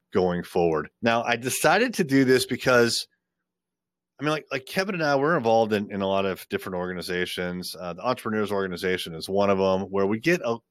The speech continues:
some of this information, but we don't really have, like, we're kind of winging it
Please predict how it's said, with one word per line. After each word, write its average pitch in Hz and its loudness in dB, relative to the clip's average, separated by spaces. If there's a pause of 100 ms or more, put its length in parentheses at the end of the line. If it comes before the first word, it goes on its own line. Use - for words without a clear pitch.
(140)
some - -2
of 156 0
this 113 -4
information, 95 -2
but 98 2 (640)
we 165 0
don't 247 2
really 185 4
have, 135 2
like, 107 2 (280)
we're 156 0
kind 285 2
of 285 2
winging 131 2
it 85 -2